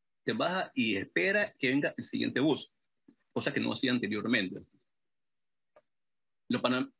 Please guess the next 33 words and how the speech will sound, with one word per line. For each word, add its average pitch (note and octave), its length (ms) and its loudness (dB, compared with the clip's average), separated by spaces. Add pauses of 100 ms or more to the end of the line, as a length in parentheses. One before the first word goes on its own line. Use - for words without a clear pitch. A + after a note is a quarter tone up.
(120)
los C3 140 2
panameños B2+ 360 4
humildes E3 360 2
no D3 160 0
pueden E3 140 2
llevar C#3 160 2
sus C#3+ 100 0
bolsitas C#3 600 -2 (440)
en A2 80 -4
el G#2+ 140 -4
metro, C#3 640 0 (140)
en G#2 220 -6
el G2+ 80 -10
bus, C3+ 360 -4 (200)
con - 100 -10
sus - 160 -16
compras C3 500 0
y A#2 100 -2
demás. B2 380 -2 (1400)
Pero, A#2 420 0 (480)
disculpe - 420 -4
que D#3 40 -2
lo C3 100 2
diga, B2+ 300 0 (680)
pero B2+ 160 2
s-, - 320 -6 (560)
sí - 160 0
puedes D#3+ 280 2
llevar C3+ 360 2
bicicletas B2+ 500 -4
costosas C3+ 640 -2 (1040)
y C#3 300 0 (160)
scooters - 580 0